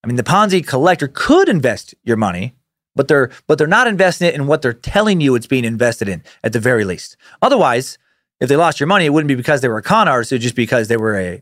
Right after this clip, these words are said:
a legal, shitty investor. Well, with the help of an aggressive T V commercial and infomercial ad campaign that ran in nineteen ninety-four, Sergei Mavradi's particular M M M Ponzi scheme wiped out the life savings, this is crazy to me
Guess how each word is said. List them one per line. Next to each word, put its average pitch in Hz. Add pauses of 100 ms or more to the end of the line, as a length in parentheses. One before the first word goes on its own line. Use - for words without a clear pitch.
a 92
legal, 131
shitty 143
investor. 113 (960)
Well, 143
with 156
the 135
help 196
of 135
an 127
aggressive 143 (140)
T 196
V 185
commercial 156
and 131
infomercial 147
ad 151
campaign 113
that 110
ran 131
in 120
nineteen 135
ninety-four, 123 (200)
Sergei 214
Mavradi's 151 (300)
particular 160
M 175
M 165
M 151
Ponzi 190
scheme 123
wiped 170
out 202
the 147
life 139
savings, 117 (300)
this 185
is 151
crazy 151
to 92
me 87